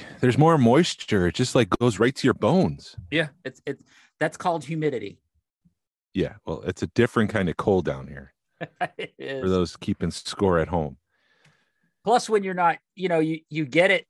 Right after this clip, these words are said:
Speaker 2: for what, two, you already had it for two or three months. So we've been having pretty decent weather down here. And then all of a sudden it hits twenty and you're just not mentally prepared for that crap.
Speaker 1: Right. But we got, I mean, we gotta get through February, but then after that, it's gonna start getting better.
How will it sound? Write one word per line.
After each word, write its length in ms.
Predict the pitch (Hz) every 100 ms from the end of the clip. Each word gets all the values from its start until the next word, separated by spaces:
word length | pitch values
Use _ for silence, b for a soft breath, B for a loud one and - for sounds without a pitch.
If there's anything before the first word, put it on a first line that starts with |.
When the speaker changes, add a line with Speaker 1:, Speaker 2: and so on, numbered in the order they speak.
| _ _
Speaker 2:
for 240 | - 147 135
what, 200 | 131 - _ _ _ _
two, 200 | - 175 151
you 140 | 180 185
already 300 | 208 202 160
had 240 | 175 202
it 120 | 170
for 80 | 147
two 140 | 143 147
or 40 |
three 220 | 135 131
months. 360 | 123 123 120 -
So 300 | 127 120 117
we've 200 | 135 143
been 100 | 156
having 280 | 151 139 135
pretty 200 | - 135
decent 320 | 123 123 120
weather 220 | 127 139
down 220 | 123 117 113
here. 160 | 113
And 80 | 117
then 80 | 117
all 140 | 117
of 100 | 120
a 40 | 113
sudden 280 | 123 113 107
it 40 |
hits 180 | 110 -
twenty 420 | - 135 113 104 _ _ _ _
and 160 | 92 98
you're 120 | 107
just 180 | 107 120
not 160 | 107
mentally 300 | 117 117 107
prepared 400 | 95 - 107 113
for 80 | -
that 140 | - - _ _
crap. 380 | - - - -
Speaker 1:
Right. 380 | 76 78 78 - _ - _ _ _ _ _ _
But 100 | 107
we 100 | 110
got, 240 | 104 95 -
I 80 | 90
mean, 180 | 90 85
we 80 | 87
gotta 160 | 90
get 120 | 80 -
through 80 |
February, 640 | 80 - 90 85 73 71 78
but 140 | 71 -
then 120 | 87
after 320 | 92 95 -
that, 360 | 90 120 117 - _
it's 360 | 110 - - -
gonna 180 | 92 87
start 220 | 85 80
getting 160 | 76 76
better. 320 | 73 71